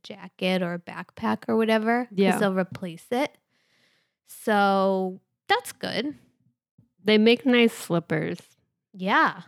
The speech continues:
Speaker 2: And, like, if you want some, like, furry boots or
Speaker 1: Or those rain boots that are very waterproof.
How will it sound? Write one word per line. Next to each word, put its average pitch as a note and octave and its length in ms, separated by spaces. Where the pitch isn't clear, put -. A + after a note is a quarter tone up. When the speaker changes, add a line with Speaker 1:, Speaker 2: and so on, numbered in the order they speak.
Speaker 2:
And, F#3 200
like, F3 260
if F3 200
you E3 100
want D#3+ 340
some, E3 300
like, D3+ 220
furry D#3 640
boots - 840
or D3+ 540
Speaker 1:
Or A#3 200
those G#3+ 300
rain F#3 460
boots F#3 480
that F3+ 160
are F3+ 120
very F#3 360
waterproof. F3 880